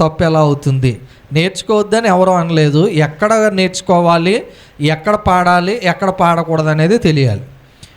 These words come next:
ఒకవేళ కనుక మీరు గ్రంథాన్ని తిప్పగలిగితే, ఆరాధన అనే కార్యక్రమం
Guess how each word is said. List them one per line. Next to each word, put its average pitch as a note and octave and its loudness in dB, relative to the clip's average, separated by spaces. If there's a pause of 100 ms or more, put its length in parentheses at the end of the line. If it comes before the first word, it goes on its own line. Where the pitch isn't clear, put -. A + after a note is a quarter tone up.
(180)
ఒకవేళ G3+ 2
కనుక G3 -2
మీరు F3+ 2
గ్రంథాన్ని E3+ -2
తిప్పగలిగితే, D#3 0 (120)
ఆరాధన G3+ 2
అనే F#3+ 0
కార్యక్రమం E3+ -2